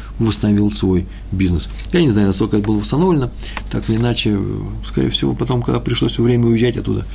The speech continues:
все уехали, все побросали. Следующая история про рава Йосефа Хайма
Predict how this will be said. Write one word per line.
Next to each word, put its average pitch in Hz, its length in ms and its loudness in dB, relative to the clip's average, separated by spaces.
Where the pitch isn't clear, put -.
все - 180 2
уехали, 110 380 4
все 90 160 -4
побросали. 95 480 -4
Следующая 143 300 4
история 123 240 4
про 107 160 2
рава 110 260 4
Йосефа 104 300 2
Хайма 110 460 0